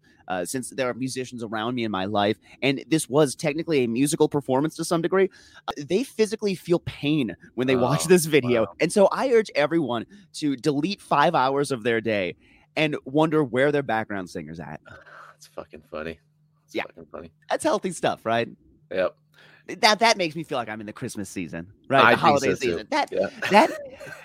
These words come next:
Speaker 2: <laughs>
Speaker 1: and, and a D J and a holiday sweater, all righty?
Speaker 2: Oh,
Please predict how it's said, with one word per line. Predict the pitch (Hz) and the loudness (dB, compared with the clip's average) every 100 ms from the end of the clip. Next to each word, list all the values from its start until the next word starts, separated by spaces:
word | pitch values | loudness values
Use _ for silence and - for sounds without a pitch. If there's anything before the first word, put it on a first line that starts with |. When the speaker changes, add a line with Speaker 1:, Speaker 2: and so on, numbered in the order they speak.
| - | -20
Speaker 2:
<laughs> | _ - _ _ - | _ -20 _ _ -4
Speaker 1:
and, | 208 - | -4 0
and | 208 | -2
a | 190 | -2
D | 202 | -4
J | 170 | 0
and | 170 | 0
a | |
holiday | 180 160 156 135 | 2 2 0 -4
sweater, | 131 196 170 127 - _ | -6 -2 0 0 -4 _
all | 143 | -4
righty? | 156 139 135 | -2 0 8
Speaker 2:
Oh, | 127 120 101 | 10 10 6